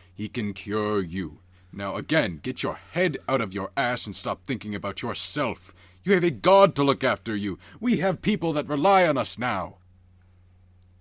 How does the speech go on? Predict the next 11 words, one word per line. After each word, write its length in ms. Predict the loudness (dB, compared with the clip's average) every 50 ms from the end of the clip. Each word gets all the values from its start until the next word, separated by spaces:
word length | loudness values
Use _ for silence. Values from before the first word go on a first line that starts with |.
| _ _
You're 120 | -16 -8 -4
gonna 160 | -2 0 2
sit 340 | 2 0 0 -2 -2 -4 -2
there 260 | 0 0 0 0 -4 -6 -14 -20 -20 _ _ _ _ _ _ _
and 80 | -8 -6
just 180 | -6 -6 -6 -8 _ _ _ _ _ _ _ _ -12
talk 340 | -6 -2 -2 -2 0 0
out 100 | 0 0
of 100 | 0 0 0
your 180 | 0 -2 0
ass, 420 | 0 0 0 0 0 -4 -6 -8